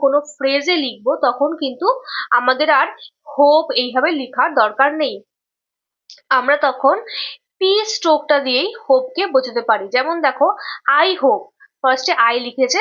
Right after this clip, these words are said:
তারপরে পি স্ট্রোক দিয়েছে এরকম ভাবে, তাহলেই কিন্তু হয়ে গেছে I hope। I hope you will, কি করে লিখবো? I hope you will। উইলটা আমরা জানি এল স্ট্রোক দিয়ে লিখলেই হয়ে যায়, তো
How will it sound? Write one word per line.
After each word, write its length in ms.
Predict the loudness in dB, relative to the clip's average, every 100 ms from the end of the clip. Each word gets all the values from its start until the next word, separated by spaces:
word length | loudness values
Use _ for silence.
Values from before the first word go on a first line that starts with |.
| 0
তারপরে 360 | 0 2 2 2 -2 _ _ 0
পি 120 | 2 2
স্ট্রোক 240 | -2 -4 -4 -6
দিয়েছে 280 | -6 -6 -8 -6
এরকম 260 | -4 -6 -4
ভাবে, 200 | -6 -6 -12 _ _ _ _
তাহলেই 340 | -2 0 0 0
কিন্তু 200 | -2 0 2
হয়ে 200 | 2 0
গেছে 180 | -2 0 -2 -4
I 40 | -6 -4
hope। 200 | -4 -6 _ -20 -20 -2 0 2
I 40 | 0 2
hope 220 | 0 0 -4 -2
you 100 | -2 0
will, 200 | 0 0 -4 -8
কি 80 | -2
করে 140 | 0 0
লিখবো? 220 | -2 0 0 -2 -20 _ 0 2 2
I 40 | -2 -8 _ _ -2
hope 300 | 2 0 -2 _ _ -6
you 120 | -4 -4 -6 -4 0
will। 240 | 0 -2 -8 _ _ _ _ _ _ _ _ _ _ _ -2
উইলটা 280 | 0 2 0 0
আমরা 160 | 0 0
জানি 200 | -2 -4 -4 0
এল 100 | 0 -2
স্ট্রোক 220 | -2 0 0 -2
দিয়ে 120 | -2
লিখলেই 300 | -2 -4 -4 0
হয়ে 180 | -2 0
যায়, 140 | -2 -2 -14 -8
তো 40 | 0